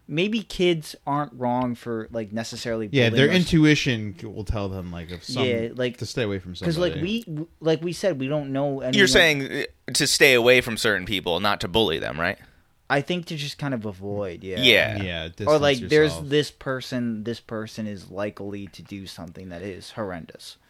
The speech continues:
Speaker 3: Yeah.
Speaker 1: Like, there's an intuition. You have, you have an understanding of something. You know what I mean?
Speaker 3: At the same time, there are people who are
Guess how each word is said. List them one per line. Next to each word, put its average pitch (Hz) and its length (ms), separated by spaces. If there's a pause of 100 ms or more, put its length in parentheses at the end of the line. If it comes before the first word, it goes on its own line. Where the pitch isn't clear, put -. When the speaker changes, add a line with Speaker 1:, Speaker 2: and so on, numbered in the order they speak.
(400)
Speaker 3:
Yeah. 175 240
Speaker 1:
Like, 107 80
there's 175 220
an 165 100
intuition. 135 640
You 120 80
have, 120 300
you 135 100
have 117 120
an 110 80 (440)
understanding 107 640
of 82 100
something. 80 340
You 107 100
know 107 80
what 120 80
I - 40
mean? 135 180 (120)
Speaker 3:
At 165 80
the 175 60
same 165 220
time, 120 580 (480)
there 131 220
are 127 160
people 113 340
who 117 160
are 95 420